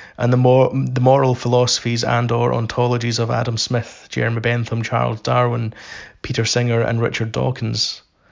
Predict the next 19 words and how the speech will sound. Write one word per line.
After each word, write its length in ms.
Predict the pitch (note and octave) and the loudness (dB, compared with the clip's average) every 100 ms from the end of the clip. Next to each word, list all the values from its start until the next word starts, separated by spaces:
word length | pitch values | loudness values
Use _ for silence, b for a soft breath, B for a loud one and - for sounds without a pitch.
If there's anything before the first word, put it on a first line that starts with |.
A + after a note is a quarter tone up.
| b b b b b - | b b b b b -8
How 120 | - | -4
fitting, 460 | A2+ C3+ C3 C3+ A#2 | 2 2 2 0 0
then, 380 | A2 A2+ A2 G#2+ | 0 0 -4 -4
that 140 | - | -4
the 60 | A#2+ | -2
main 220 | A#2 A2+ | -2 -2
theme 340 | A2 - E3 C#3+ | -4 -2 0 0
of 120 | A#2 | 0
Dawkins' 480 | B2 A#2 - A2 A#2+ | -2 -2 -4 -4 -2
Unweaving 500 | A#2 A2+ A#2+ A#2 A2+ | -2 0 0 0 -2
the 80 | |
Rainbow 500 | A2+ A#2+ B2+ A2 G#2 B B B B - | 0 0 -2 -2 -6 B B B B -4
is 140 | A2+ | -4
that 120 | - | -2
science 480 | B1+ B1+ B1 B1 A#2+ | -2 0 0 -2 -2
and 120 | A2+ | -4
poetry, 500 | - C3+ C3 - A2+ | -2 -2 -2 -2 -4
broadly 420 | G#2+ A#2 A2+ A2+ | -4 -4 -4 -4
conceived, 640 | G#2 G#2+ - D3+ C#3 B2 | -6 -6 -4 -2 -2 -4